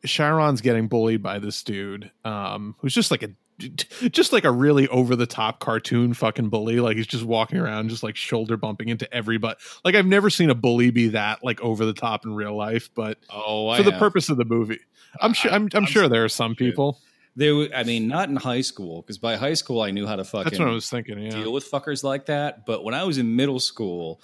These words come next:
Speaker 2: like, I, I lived
Speaker 1: Maybe.
Speaker 2: out in the country,
Speaker 1: Yeah.
Speaker 2: so I went from, you know, you go from fifth grade where you're top dog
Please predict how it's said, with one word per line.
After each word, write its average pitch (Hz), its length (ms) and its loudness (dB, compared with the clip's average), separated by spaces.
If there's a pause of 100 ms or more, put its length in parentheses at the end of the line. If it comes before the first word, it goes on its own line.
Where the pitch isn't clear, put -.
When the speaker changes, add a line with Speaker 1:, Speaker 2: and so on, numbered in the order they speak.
(380)
Speaker 2:
like, 104 120 -10
I, 120 280 0
I - 20 2
lived 131 220 0
Speaker 1:
Maybe. 123 120 2
Speaker 2:
out 104 60 -4
in 107 80 -6
the 104 60 -6
country, 113 440 -6
Speaker 1:
Yeah. 90 60 -6
Speaker 2:
so - 200 -4
I 123 100 0
went 143 220 0
from, 117 380 0
you 123 80 -2
know, 101 80 -4
you 110 220 -2
go 110 80 0
from 95 220 -8
fifth - 260 -4
grade 101 420 -2 (380)
where 120 100 -4
you're 113 140 -4
top 127 380 -2
dog 92 440 -2